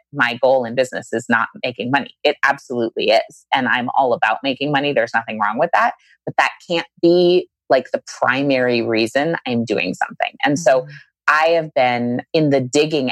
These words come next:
Speaker 1: out of what was a very difficult year. And we, I, I like to say we right-sized our team. So we had grown and expanded very quickly. And, um, we needed to get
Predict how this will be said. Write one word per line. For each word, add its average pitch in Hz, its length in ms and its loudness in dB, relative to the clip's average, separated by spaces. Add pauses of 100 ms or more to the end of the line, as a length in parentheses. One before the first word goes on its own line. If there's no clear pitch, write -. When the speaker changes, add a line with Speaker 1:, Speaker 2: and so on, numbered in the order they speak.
Speaker 1:
out 127 440 0 (200)
of 120 340 2 (200)
what 143 160 0
was 135 140 -6
a 131 80 2
very 135 460 2
difficult 120 560 -2
year. 123 480 0
And 131 140 -4
we, 131 500 -2
I, 123 160 0 (100)
I 127 120 0
like 117 160 0
to 127 80 -8
say 117 280 0
we 117 180 -2
right-sized 120 960 0
our 117 140 2 (120)
team. 139 320 -6 (400)
So 170 180 2
we 143 160 -2
had 135 200 0
grown 127 360 0
and 139 140 0
expanded 123 480 -2
very 131 420 0
quickly. 143 480 -4 (440)
And, 127 420 0 (180)
um, 127 200 -4
we 139 160 2
needed 131 360 2
to 131 120 -4
get 120 300 0